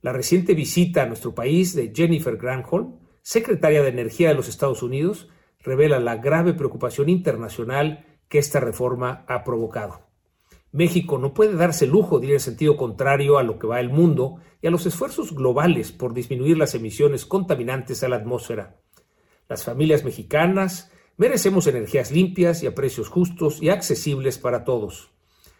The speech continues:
En nuestra propuesta de un nuevo modelo para el país denominada Economía de Mercado con Desarrollo Inclusivo,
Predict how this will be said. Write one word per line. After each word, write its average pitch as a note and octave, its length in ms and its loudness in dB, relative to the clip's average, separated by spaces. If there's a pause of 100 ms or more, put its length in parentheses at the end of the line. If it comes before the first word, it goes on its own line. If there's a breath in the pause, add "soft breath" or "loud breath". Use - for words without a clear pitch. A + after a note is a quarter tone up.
(200 soft breath)
En - 140 -8
nuestra F3 340 2
propuesta F3+ 720 0
de E3+ 100 -6
un B2+ 120 -4
nuevo F#3+ 180 6
modelo D3+ 400 4
para B2+ 160 0
el A2 100 -2
país D3 360 2
denominada B2 480 0
Economía B2+ 420 -2
de C3+ 80 0
Mercado B2+ 580 -2
con G#3+ 180 2
Desarrollo B2 460 0
Inclusivo, D#3 680 -2